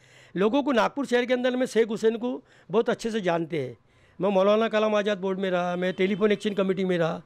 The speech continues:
जहाँ तो माल ही माल था ना। तो आज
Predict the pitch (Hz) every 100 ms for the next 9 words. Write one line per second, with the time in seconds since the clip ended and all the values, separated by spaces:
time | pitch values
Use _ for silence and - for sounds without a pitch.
0 | - - - 160 220 254 240 208 285 277
1 | 240 233 - 320 185 _ _ _ _ -
2 | 311 277 170 196 190